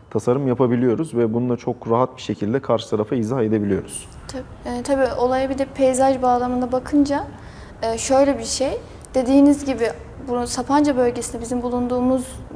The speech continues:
Speaker 2: bölgede zaten bütün araziler çok eğimli.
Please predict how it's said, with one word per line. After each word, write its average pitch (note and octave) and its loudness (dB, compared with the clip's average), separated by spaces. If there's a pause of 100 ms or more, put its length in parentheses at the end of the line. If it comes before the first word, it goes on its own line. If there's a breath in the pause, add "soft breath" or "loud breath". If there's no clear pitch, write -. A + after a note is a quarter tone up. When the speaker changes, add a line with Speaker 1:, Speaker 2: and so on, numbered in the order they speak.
(140)
Speaker 2:
bölgede A#3+ 0
zaten C4+ 2 (160)
bütün C4+ 0
araziler A#3 -2
çok - -6
eğimli. A3 -6